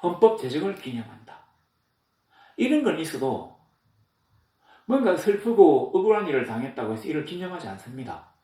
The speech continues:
가령 외인들에게 우리나라가 강제로 합병된 일은 우리가 전혀 기념하지 않아요. 경술 국치일이라고 하죠. 그것과 마찬가지로 성경 원문에는 우리보다 더 철저하게,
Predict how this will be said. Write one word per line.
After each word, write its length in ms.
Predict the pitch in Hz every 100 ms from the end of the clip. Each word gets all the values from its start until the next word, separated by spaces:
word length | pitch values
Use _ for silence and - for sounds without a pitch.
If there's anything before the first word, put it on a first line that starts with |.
| -
가령 520 | 95 113 131 - - _ _ _ _ _ _ -
외인들에게 520 | 147 190 160 120 107
우리나라가 520 | 104 117 123 110 92
강제로 340 | - 101 113 120
합병된 600 | - 208 202 196 190 160
일은 260 | 127 143 120
우리가 320 | 180 175 - - _ _
전혀 340 | - 165 214
기념하지 500 | 208 214 214 202 -
않아요. 340 | - 226 - - _ _ _ _ _ _ _ _ _ _ _ _ _ _ _
경술 580 | 113 107 104 175 175 -
국치일이라고 720 | 196 - - 113 98 92 -
하죠. 180 | - - _ _ _ _ _ _ _ _ _ _ _ _ _
그것과 260 | - 175 135
마찬가지로 720 | 113 135 135 131 110 110 - _ _ _ _ _ - _
성경 380 | - 190 214 143
원문에는 420 | 131 170 151 113
우리보다 400 | 117 160 - 120
더 140 | 170
철저하게, 840 | - 240 233 151 104 143 156 -